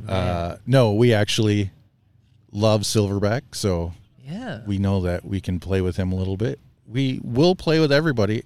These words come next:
Speaker 2: and, uh, but we love everybody, except that guy.
Speaker 1: Yeah, that guy. Well, he knows.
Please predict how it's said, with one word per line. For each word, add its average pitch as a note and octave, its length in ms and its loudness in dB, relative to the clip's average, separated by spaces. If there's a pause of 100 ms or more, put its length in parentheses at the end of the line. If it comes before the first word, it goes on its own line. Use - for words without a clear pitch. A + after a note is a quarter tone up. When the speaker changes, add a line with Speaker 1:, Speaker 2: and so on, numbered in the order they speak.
Speaker 2:
and, G#2 380 0
uh, G#2 240 0
but A#2+ 260 -2
we C3 80 0
love B2+ 240 0
everybody, F2 460 -6 (540)
except - 360 -8
that G2+ 220 -6
guy. - 380 -14 (340)
Speaker 1:
Yeah, G#2 380 -12 (100)
that A#2+ 240 -12
guy. C#2+ 260 -16 (100)
Well, G2 200 -14 (240)
he D3 160 -8
knows. E2 480 -12